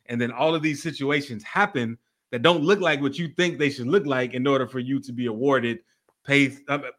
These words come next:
patience, grace, um, and just all these, these other things that you say you want and you doubt it. And you say, "What? Man, I wanted this, but I can't get it." So you act out, you lash out, you're ready to fight. And now you're, so now you're saying, "Universe, God, oneness,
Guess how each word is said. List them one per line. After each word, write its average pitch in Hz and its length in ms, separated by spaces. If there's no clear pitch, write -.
patience, 156 420
grace, 143 480
um, 127 500
and 120 220
just 139 140
all 147 180
these, 143 240
these 139 240
other 139 220
things 131 240
that 117 200
you 123 120
say 123 240
you 107 180
want 139 340
and 120 160
you 113 100
doubt 156 300
it. 117 60
And 117 100
you 147 80
say, 143 160
"What? 202 300
Man, 185 160
I 175 60
wanted 208 280
this, 180 160
but 151 140
I 156 100
can't 156 240
get 151 140
it." 139 80
So 143 80
you 139 180
act 139 300
out, 139 260
you 123 80
lash 131 320
out, 135 240
you're 120 100
ready 123 260
to 101 100
fight. 170 340
And 127 200
now 160 220
you're, 147 400
so - 120
now 160 220
you're 160 180
saying, 135 500
"Universe, 151 640
God, 143 500
oneness, 156 520